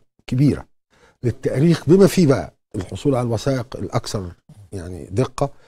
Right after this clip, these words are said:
الفيديوهات اللي ممكن تبقى موجودة ومش عارفين توصلوا لها،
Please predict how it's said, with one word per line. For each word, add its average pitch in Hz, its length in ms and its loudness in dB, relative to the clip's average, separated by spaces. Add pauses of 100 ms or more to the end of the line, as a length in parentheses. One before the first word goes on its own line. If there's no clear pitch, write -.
(260)
الفيديوهات 110 800 0
اللي 98 180 -6
ممكن 110 240 -4
تبقى 98 220 -8
موجودة 98 460 -2
ومش 92 200 -8
عارفين 95 240 -10
توصلوا 92 400 -2
لها، 135 220 2